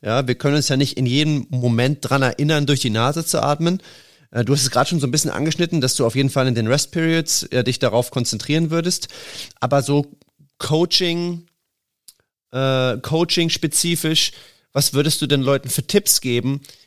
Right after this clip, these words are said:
dass man sich, ja, ja, regelmäßig versuchen sollte, an die Nasenatmung zu erinnern? Weil das ist ja, d-, da sehe ich so das ganz große Problem von dem Thema, dass, ja, dass es dann tagsüber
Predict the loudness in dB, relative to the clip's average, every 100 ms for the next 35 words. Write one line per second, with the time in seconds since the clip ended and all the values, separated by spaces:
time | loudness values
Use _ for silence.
0 | _ -2 0 2 2 0 2 0 2 -2
1 | -4 _ _ _ _ _ _ _ 0 0
2 | -2 -16 -18 -20 -20 -4 -2 -2 -6 -2
3 | 0 0 0 0 0 -2 -4 -12 _ -2
4 | 0 0 2 2 2 2 0 0 2 2
5 | 0 -2 -2 -2 0 0 2 2 0 -2
6 | -6 -14 _ _ _ _ _ _ _ -2
7 | 0 0 2 0 0 -6 -8 -2 0 0
8 | 0 0 -2 -4 -4 -2 -2 -2 0 0
9 | 0 -2 -2 0 0 0 -2 -8 -14 -8
10 | -2 0 0 0 0 0 0 -2 -6 -14
11 | _ _ _ _ _ -20 _ -2 0 2
12 | 2 0 -6 _ -20 -10 -2 0 2 0
13 | 0 2 2 0 -6 -10 -2 0 0 -4
14 | -2 0 -2